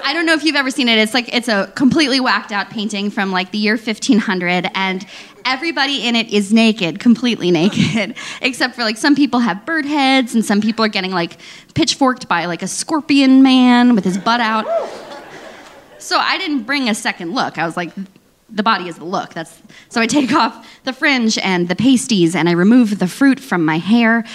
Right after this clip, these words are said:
but I feel underdressed. Uh, <laughs> so I ask my friend if I can borrow a few lengths of her black nylon rope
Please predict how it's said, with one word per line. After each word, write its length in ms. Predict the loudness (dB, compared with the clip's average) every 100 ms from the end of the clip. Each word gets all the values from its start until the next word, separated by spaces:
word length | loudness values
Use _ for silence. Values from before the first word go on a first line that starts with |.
| -16 -16 -18 -4
but 100 | -2
I 140 | -2
feel 520 | -6 -6 -4 -4 -6 -12 _ _ _ _ -6
underdressed. 680 | -4 -4 -4 -4 -6 -12 -12 -8 -2
Uh, 1400 | 0 0 -4 -6 -10 -14 -20 -16 -12 -12 -12 -14 -14 -12
<laughs> 0 |
so 300 | -10 -2 2
I 460 | 2 2 -2 -4 -4
ask 320 | -6 -6 -6
my 120 | -4
friend 260 | -2 2 2
if 120 | 0
I 80 | -4
can 200 | -2 -2
borrow 520 | 0 2 2 0 -2 -6
a 60 |
few 220 | -4 -2
lengths 380 | 0 -2 -2 -6
of 180 | -8 -8
her 200 | -4 -4
black 460 | 0 0 -2 -4 -8
nylon 380 | -6 -2 -2
rope 320 | -2 -2 -4